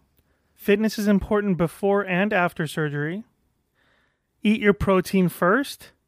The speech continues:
Hydrate. Take your vitamins every day. Meal plans, those are important. Don't have liquid calories. Don't have too much sugar.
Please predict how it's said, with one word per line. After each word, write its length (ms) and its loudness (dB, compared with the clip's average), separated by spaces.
Hydrate. 800 -2
Take 240 -2
your 80 0
vitamins 540 0
every 260 0
day. 360 -2
Meal 400 2
plans, 760 -2
those 240 0
are 80 2
important. 760 -2
Don't 220 2
have 200 0
liquid 380 -2
calories. 640 0
Don't 240 0
have 200 -2
too 180 -2
much 200 -2
sugar. 540 -2